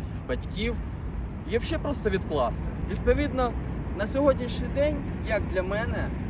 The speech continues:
вигода електромобіля колосальна. Ми підрахували деякі маленькі, е, затрати на цього автомобіля, тому що більш детально,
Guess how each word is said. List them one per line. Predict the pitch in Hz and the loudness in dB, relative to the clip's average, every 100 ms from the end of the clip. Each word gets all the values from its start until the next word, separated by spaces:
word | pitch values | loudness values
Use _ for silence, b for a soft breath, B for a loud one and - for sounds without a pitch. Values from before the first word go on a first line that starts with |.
| - - - | -2 -4 -2
вигода | 247 277 277 147 127 - - - - - 180 | 0 2 2 0 0 -2 -2 -2 -2 -2 2
електромобіля | 190 - 185 - 170 131 - 175 | 2 4 2 2 2 2 0 4
колосальна. | 175 175 151 131 - - - - - - - - | 4 6 4 4 2 0 0 0 0 2 2 4
Ми | 247 | 4
підрахували | 262 247 240 - 247 247 226 - | 4 4 2 4 2 2 2 2
деякі | 220 220 - 180 | 2 2 2 4
маленькі, | 180 180 208 - - 139 | 4 4 2 2 2 2
е, | 123 - - - - - 131 135 127 | 0 0 0 -2 -2 -4 -2 0 2
затрати | 175 - 190 185 156 | 2 4 4 4 2
на | 135 - | -2 -2
цього | - | -2
автомобіля, | - - - - - | -2 -2 -4 -4 -2
тому | 185 233 | 0 0
що | - 220 196 - - | 2 -2 -2 -4 -4
більш | 247 233 | -4 -4
детально, | 233 233 262 285 247 190 | -4 -2 -2 -2 -2 -2